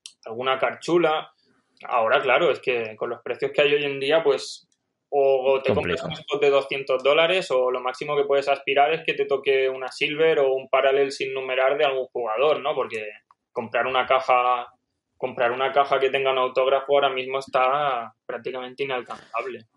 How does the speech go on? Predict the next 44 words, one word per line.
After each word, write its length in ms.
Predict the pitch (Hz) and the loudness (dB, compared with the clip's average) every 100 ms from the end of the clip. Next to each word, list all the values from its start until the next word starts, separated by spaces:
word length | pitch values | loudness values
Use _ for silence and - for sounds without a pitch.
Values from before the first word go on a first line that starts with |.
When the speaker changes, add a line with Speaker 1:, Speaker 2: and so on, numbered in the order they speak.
| _ _ | _ _
Speaker 2:
Sí, 420 | - - 92 - | -20 -12 -10 -8
también 300 | - 92 104 | -6 -4 -2
te 120 | 113 120 | 0 2
digo 280 | 117 127 113 | 4 2 2
que 80 | |
estamos 760 | 104 - 104 120 120 113 104 - - _ _ _ | -2 0 2 4 4 4 0 -6 -20 _ _ _
a 80 | 110 | -4
lo 60 | |
mejor 180 | 107 123 | 0 0
un 100 | 117 | 0
poco 200 | 117 117 | 2 4
derrotistas, 720 | 117 107 104 117 117 - 117 113 | 4 2 0 -2 -2 2 2 2
¿no? 260 | 104 135 | 0 0
En 80 | 120 | 0
este 240 | 101 - 98 | -2 -4 -4
tema, 540 | 110 117 110 120 143 _ _ _ _ _ | -2 0 0 0 -6 _ _ _ _ _
pero 240 | - 110 104 | -2 0 2
que 80 | 98 | 2
aún 160 | 95 101 | 2 0
se 120 | 110 | 0
pueden 220 | 113 110 | 0 0
conseguir 520 | 110 104 104 101 - | -2 0 0 0 -4
cars 680 | - 101 107 113 110 - - _ _ _ _ - | 0 4 4 4 0 -8 -18 _ _ _ _ -10
muy 240 | 113 110 | -4 0
bien, 240 | 101 120 113 | 2 4 4
a 80 | |
buen 220 | 95 104 101 | 0 -2 0
precio, 840 | 110 107 123 120 127 135 - - | -2 0 2 4 4 2 -2 -12
si, 320 | - - - - | -18 -16 -16 -18
si 260 | - 113 | -6 -2
no 160 | 107 117 | 2 4
vas 240 | 123 - | 4 2
a 80 | 101 | 0
comprar 260 | 104 101 95 | -2 -2 -2
la 140 | 90 | -2
caja. 280 | 120 123 107 | 0 0 0
O 40 | |
sea, 140 | 95 101 | 0 2
yo, 120 | 101 | 2
por 120 | 104 | 0
ejemplo, 240 | 104 104 107 | 0 0 0
el 80 | |
otro 220 | 101 110 110 | 0 0 2
día 400 | 117 120 127 | 4 4 2